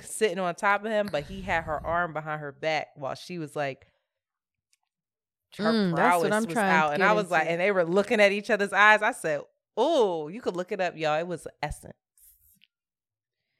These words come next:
Speaker 2: Well, y'all,
Speaker 1: Anyway.
Speaker 2: we appreciate y'all for kicking it with us on this episode.
Speaker 1: Ciao.
Speaker 2: And, um,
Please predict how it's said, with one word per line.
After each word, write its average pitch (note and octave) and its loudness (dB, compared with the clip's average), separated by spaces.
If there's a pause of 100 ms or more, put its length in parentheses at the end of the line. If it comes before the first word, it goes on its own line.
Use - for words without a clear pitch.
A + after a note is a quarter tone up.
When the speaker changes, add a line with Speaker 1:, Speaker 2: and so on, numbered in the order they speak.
(640)
Speaker 2:
Well, C#4 2
y'all, A#3+ 8
Speaker 1:
Anyway. D#3+ -2 (1200)
Speaker 2:
we D#4 2
appreciate A3 0
y'all G3 4
for F3+ -2 (120)
kicking A#3+ 0
it G#3+ -2
with G#3 -4
us G3+ 4
on F#3+ 2
this G3 -2
episode. F#3 0 (580)
Speaker 1:
Ciao. E3+ -6
Speaker 2:
And, E3+ -4
um, E3 -2